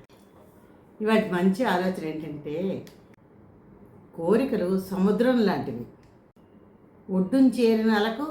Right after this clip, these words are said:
చాలా ఆనందం, అదే మధ్యలో ఉన్న అలకు ఆరాటం, అదే తీరం చేరలేదనుకోండి వాళ్ళకి విషాదం. మనకు అన్నీ తెలుసు నీ వయసులోనే,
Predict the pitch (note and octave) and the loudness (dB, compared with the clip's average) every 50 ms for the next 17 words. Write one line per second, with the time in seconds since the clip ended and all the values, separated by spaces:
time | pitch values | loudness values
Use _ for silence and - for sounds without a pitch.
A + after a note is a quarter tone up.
0 | D#4 - - - - - - C3+ A#2+ A#2+ B2+ B2+ B2+ C#3 D#3 F#3+ A3 A3 G3+ F#3 | -8 -12 -14 -16 -20 -16 -14 -12 -12 -10 -10 -8 -6 -4 -2 0 0 2 2 2
1 | F3 F3+ E3+ E3 C#3+ C3 C3 B2+ C3 - - - - _ _ _ _ _ - - | 0 -2 -4 -4 -4 -6 -6 -8 -8 -12 -16 -20 -20 _ _ _ _ _ -20 -20
2 | _ - - - - - - - - - - - - - - - F#3 F#3+ A3+ C4 | _ -20 -20 -20 -20 -20 -20 -20 -20 -20 -20 -20 -20 -20 -12 -8 -2 2 4 4
3 | C4 A#3+ A3 G3+ F#3 G#3 A#3+ C4+ C4 C4 B3+ B3+ B3+ B3 B3 B3+ B3 C#4+ D#4 D#4 | 4 4 2 0 2 2 2 2 4 2 2 2 2 0 0 -2 -4 -6 -8 -8
4 | - - - - _ - - - _ - _ - C3+ C3+ C3 C3 C#3 C#3+ D#3+ F3 | -10 -12 -14 -20 _ -20 -20 -20 _ -20 _ -20 -14 -10 -8 -6 -4 -4 -2 0
5 | G#3 A3 A#3+ A3 F#3 F#3+ - - - - - - - _ - - _ _ - _ | 2 2 2 2 0 -4 -6 -8 -10 -16 -20 -20 -20 _ -20 -20 _ _ -20 _
6 | _ _ - _ _ - - _ _ - - - - - - - G3 G#3 G3 C#4+ | _ _ -20 _ _ -20 -20 _ _ -20 -20 -20 -20 -20 -16 -10 -6 -4 -4 -4
7 | D4+ - - A#3 A3 A3+ B3 C4 C#4+ C4+ B3+ B3+ A#3 A3+ G#3 G#3 G#3+ G#3+ F#3+ F#3+ | -4 -2 2 4 6 6 6 4 2 0 0 0 0 0 0 0 -2 -2 -2 -2
8 | F#3+ F#3 F3 D#3+ D#3 D#3+ D#3+ E3 E3 - - F#3+ F#3+ F#3+ F#3+ G3+ A3+ A3 B3+ D#4 | -4 -4 -6 -6 -6 -6 -6 -8 -8 -12 -12 -6 -4 0 0 0 0 -2 -4 -6
9 | D#4+ D#4+ - - - - - - - - - - - - - - D#3+ D#3+ D3+ - | -6 -8 -10 -12 -16 -20 -20 -20 -20 -20 -20 -20 -20 -20 -20 -12 -8 -8 -6 -4
10 | - G3 F#3 G3 G3+ G#3 F#3+ F3 - - - - - - _ _ _ _ _ _ | 0 2 2 2 2 2 2 0 -2 -4 -10 -16 -20 -20 _ _ _ _ _ _
11 | _ _ _ _ - - - - - - - - - - _ - - - G3+ A3 | _ _ _ _ -20 -20 -20 -20 -20 -20 -20 -20 -20 -20 _ -18 -10 -4 -2 0
12 | A3 G#3+ F#3 F#3 G3+ A3 A3+ A#3+ C#4 D#4+ D#4 - A#3+ F#3+ - - F#3+ F3+ F3 E3+ | 0 2 2 2 4 4 4 4 4 4 2 2 2 2 0 0 -4 -4 -2 -2
13 | E3+ D3+ C#3+ C#3+ C#3+ - D3 B2+ G#2+ - | -2 -2 -2 -2 -4 -6 -8 -8 -8 -10